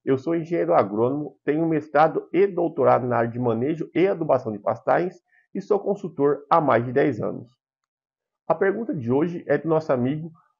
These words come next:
Haroldo Moraes, que é lá de Simões Filho, Bahia. Ele tá nos perguntando se ele deveria roçar os pastos dele que passou do ponto e os animais não consumiram.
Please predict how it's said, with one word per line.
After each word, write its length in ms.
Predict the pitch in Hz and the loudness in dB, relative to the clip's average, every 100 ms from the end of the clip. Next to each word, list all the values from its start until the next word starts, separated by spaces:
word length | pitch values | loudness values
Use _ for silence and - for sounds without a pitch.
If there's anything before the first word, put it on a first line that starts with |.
| _ _ | _ _
Haroldo 420 | - 127 151 175 190 | 4 6 4 2 2
Moraes, 560 | 160 117 123 151 - - | 4 4 4 0 -8 -12
que 100 | - | -2
é 20 | 143 | 2
lá 140 | 151 | 2
de 160 | 143 143 | 0 -8
Simões 760 | - 180 156 135 180 202 - | -8 -4 0 2 0 -4 -10
Filho, 380 | - 175 202 - | -8 -6 -8 -10
Bahia. 560 | - - 180 131 101 - - _ _ _ | -2 2 4 2 0 -4 -10 _ _ _
Ele 100 | - | -8
tá 80 | - | -4
nos 160 | 233 - | -4 2
perguntando 720 | 208 190 143 - 131 170 170 | 4 4 2 2 0 0 -4
se 440 | - - 131 120 - _ - | -10 -8 -6 -6 -12 _ -6
ele 240 | 143 160 | -2 -2
deveria 640 | 123 98 156 160 147 139 185 | -4 0 2 2 0 0 0
roçar 480 | 185 170 156 175 | 0 0 2 2
os 100 | 165 | 0
pastos 480 | - 135 147 156 127 | 0 4 4 2 -6
dele 260 | 113 139 180 | -4 -4 -6
que 140 | - | -10
passou 680 | 156 208 208 - - 156 180 | -2 0 0 -2 -4 -2 0
do 120 | 170 | -2
ponto 440 | - 113 127 185 - _ _ - | -4 -2 -2 -4 -14 _ _ -6
e 80 | 156 | -2
os 80 | |
animais 420 | 170 170 151 160 160 | -2 -2 0 -2 0
não 240 | 147 175 | 0 0
consumiram. 720 | 180 180 208 160 101 92 | 0 -2 -2 -2 -2 -4